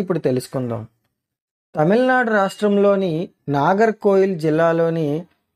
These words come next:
కేరళపురం గ్రామంలో ఓ అద్భుతమైన వినాయక దేవాలయం ఉంది. అదే శ్రీ మహాదేవర్ అతిశయ వినాయగర్ ఆలయం. ఈ ఆలయం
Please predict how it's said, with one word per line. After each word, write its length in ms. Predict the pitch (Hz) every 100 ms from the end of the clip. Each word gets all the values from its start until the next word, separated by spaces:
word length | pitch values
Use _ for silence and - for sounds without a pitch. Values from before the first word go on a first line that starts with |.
| -
కేరళపురం 680 | 156 151 202 233 233 214 202 160
గ్రామంలో 500 | 156 165 165 165 170 - 175
ఓ 20 | 180 - 143
అద్భుతమైన 600 | 147 147 240 247 240 220 165
వినాయక 380 | 151 180 233 233 180
దేవాలయం 500 | 160 147 143 139 175 151
ఉంది. 200 | 123 123 _ _ _ _ _ 120
అదే 220 | 135 156 226 - _ _ -
శ్రీ 180 | - 214 214 165
మహాదేవర్ 720 | 151 170 233 208 202 196 196 196 _ _ _ _ 156
అతిశయ 340 | 165 175 233 220 170
వినాయగర్ 560 | 165 185 196 185 196 - 127
ఆలయం. 320 | 135 139 127 - _ _ _ _ -
ఈ 180 | 214 240 - 165
ఆలయం 300 | 233 262